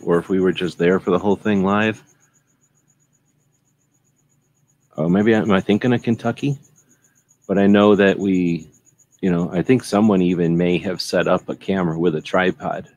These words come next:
and we were able to just watch the entire thing take place, and from those angles, 'cause they were across the water or something.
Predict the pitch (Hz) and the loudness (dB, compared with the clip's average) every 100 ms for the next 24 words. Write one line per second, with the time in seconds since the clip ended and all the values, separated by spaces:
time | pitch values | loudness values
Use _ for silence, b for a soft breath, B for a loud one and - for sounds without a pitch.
0 | _ 92 87 90 87 85 87 82 80 85 | _ -4 -2 2 2 0 0 -2 -2 -4
1 | - 87 85 - - 85 82 - 90 85 | -4 -4 -2 -4 -8 -6 -6 -4 0 0
2 | - 87 82 - 87 80 - 87 82 - | 0 -2 -2 -2 -4 -4 -2 -2 -2 -6
3 | - _ 95 90 87 98 92 82 78 101 | -12 _ -2 0 0 0 2 0 0 0
4 | 117 95 85 85 - 90 101 92 90 - | 2 0 -2 -8 -10 -2 0 2 0 0
5 | 95 - 85 80 87 90 82 82 - 85 | 0 0 -4 -2 -2 -2 -6 -8 -10 -12
6 | - | -12